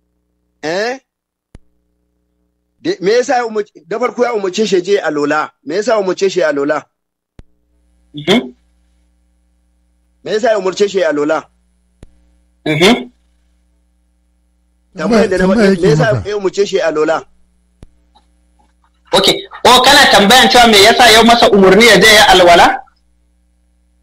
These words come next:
Speaker 1: Eh, me yasa? Manzo Allah ya umarce shi
Speaker 2: Eh,
Speaker 1: ya
Speaker 2: eh,
Speaker 1: alola.
Speaker 2: saboda ya ro-, eh, saboda ya yi tawassuli ya roƙi Allah.
Speaker 1: Ciwa kenan.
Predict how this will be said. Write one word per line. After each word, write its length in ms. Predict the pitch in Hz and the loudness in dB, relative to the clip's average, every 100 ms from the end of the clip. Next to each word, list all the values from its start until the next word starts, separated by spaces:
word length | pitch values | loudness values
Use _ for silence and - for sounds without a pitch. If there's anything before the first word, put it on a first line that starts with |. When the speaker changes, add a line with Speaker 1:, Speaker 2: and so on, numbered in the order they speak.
| _ _ _ | _ _ _
Speaker 1:
Eh, 500 | 175 196 202 202 196 151 | -6 -2 0 0 -4 -8
me 160 | 147 | -10
yasa? 340 | 180 220 175 127 | -8 -8 -8 -10
Manzo 180 | 135 165 | -8 -6
Allah 140 | 196 185 | -4 -4
ya 60 | |
umarce 220 | 175 156 - | -6 -4 -2
shi 60 | 165 | -2
Speaker 2:
Eh, 60 | |
Speaker 1:
ya 80 | 170 | 0
Speaker 2:
eh, 60 | 254 | 0
Speaker 1:
alola. 260 | 262 269 - | -2 -6 -2
Speaker 2:
saboda 300 | 254 - 226 | 2 2 4
ya 140 | 214 208 | 4 4
ro-, 140 | 214 | 2
eh, 220 | 220 226 214 | 2 2 2
saboda 420 | 269 269 226 208 196 - | 2 2 2 2 2 2
ya 160 | 170 196 | 2 2
yi 120 | 247 | 2
tawassuli 640 | 262 220 240 247 214 208 220 | 4 4 2 2 2 4 4
ya 120 | 196 | 4
roƙi 300 | 185 175 - | 4 2 2
Allah. 500 | - 220 190 - - - _ _ _ _ _ _ _ _ _ _ _ _ _ _ _ _ _ _ _ | 4 4 4 2 -2 -12 _ _ _ _ _ _ _ _ _ _ _ _ _ _ _ _ _ _ _
Speaker 1:
Ciwa 380 | - 233 226 190 | -8 -2 -2 -2
kenan. 360 | 185 175 165 | -6 -6 -8